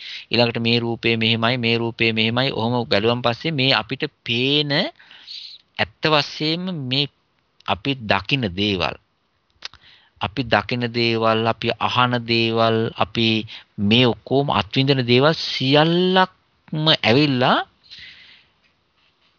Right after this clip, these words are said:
එක් විවිධ, අ, විවිධ ස්වාභාවික ධර්මවල ක්‍රියාකාරී ගති තමයි ඔය තියෙන්නේ. හැම එකම තියෙන ක්‍රියාකාරී.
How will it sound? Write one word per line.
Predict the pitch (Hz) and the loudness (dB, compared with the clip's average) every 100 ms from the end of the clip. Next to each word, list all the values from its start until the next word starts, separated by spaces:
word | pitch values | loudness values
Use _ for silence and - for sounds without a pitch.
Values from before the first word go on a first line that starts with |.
| _ _ _ _ _ - | _ _ _ _ _ -2
එක් | 113 - _ - 101 | -2 -2 _ -8 -6
විවිධ, | 107 127 156 175 196 175 208 254 269 - _ _ _ _ _ _ _ _ - | 0 2 2 2 2 4 2 2 0 -8 _ _ _ _ _ _ _ _ -4
අ, | 113 104 92 82 - _ _ _ _ _ _ - 98 107 | 0 0 0 -2 -8 _ _ _ _ _ _ -14 -10 -4
විවිධ | 120 143 175 196 208 233 | 0 0 0 -2 -4 -6
ස්වාභාවික | - 120 131 156 165 160 165 160 160 156 123 | -6 -4 -2 -2 -4 -4 -4 -4 -6 -6 -4
ධර්මවල | 101 107 123 143 147 156 170 233 302 - - - - _ _ _ - | -4 -2 -2 -4 -4 -4 0 -2 -2 -10 -20 -20 -20 _ _ _ -8
ක්‍රියාකාරී | - 147 175 190 214 - 202 208 208 214 196 | 0 2 4 4 0 -2 -2 -2 -4 -6 -4
ගති | 175 175 | -4 -4
තමයි | 190 175 190 220 | -4 -2 0 -2
ඔය | 208 | -4
තියෙන්නේ. | - 120 71 - | -4 -6 -6 -14
හැම | - 104 143 202 | -6 -2 0 2
එකම | 226 190 202 - 214 | 4 4 2 0 -6
තියෙන | 196 208 233 | -4 -4 -4
ක්‍රියාකාරී. | - 147 101 - 139 123 | -4 -2 -2 -6 -10 -12